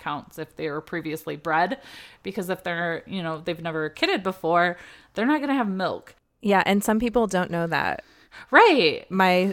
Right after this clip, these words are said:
Speaker 2: uh, thirteen-year-old didn't know that. He was confused on why we weren't milking the goats yet.
Speaker 1: Aw.
Speaker 2: And I was like, "It's 'cause they haven't had babies." And he's like,
Speaker 1: Yeah.
Speaker 2: "Well, I know that, but still, why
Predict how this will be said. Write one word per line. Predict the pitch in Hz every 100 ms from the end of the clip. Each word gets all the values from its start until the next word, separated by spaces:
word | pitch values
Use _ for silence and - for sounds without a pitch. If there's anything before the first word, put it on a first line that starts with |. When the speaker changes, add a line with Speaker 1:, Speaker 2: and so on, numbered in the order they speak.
| -
Speaker 2:
uh, | 180
thirteen-year-old | - 185 196 190 175 160
didn't | 170 160 160
know | 156
that. | 147 143 180
He | 190
was | 185
confused | - 180 185 170
on | 160 151
why | 151 160
we | 156
weren't | 147 -
milking | 156 151 - - 170
the | 165
goats | 160 143 -
yet. | 156
Speaker 1:
Aw. | 226 196 175 175
Speaker 2:
And | 226 208
I |
was | 208
like, | 208
"It's | 214 -
'cause | 208
they | 202
haven't | 202 190 180 180 - 175
had | 170 170
babies." | 170 165 110 202 - _ -
And | 190
he's | 190
like, | 185 180 -
Speaker 1:
Yeah. | 392 220
Speaker 2:
"Well, | 214 208 196 - - 196
I | 220
know | 240
that, | 190 185 160 -
but | -
still, | - 180 151
why | 156 156 156 156